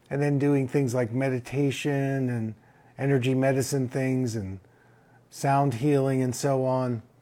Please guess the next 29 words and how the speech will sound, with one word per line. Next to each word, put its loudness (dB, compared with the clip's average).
And 0
it 8
did 8
that, 8
it 2
did 6
that 6
for 2
almost 0
fifteen 2
years 4
in 2
between 2
Bimini 4
and 0
Hawaii. 4
And 0
since, 0
since -4
covid, 4
I've -20
kind 4
of 4
re-, 2
returned 2
to -2
the 0
more 2
basic 2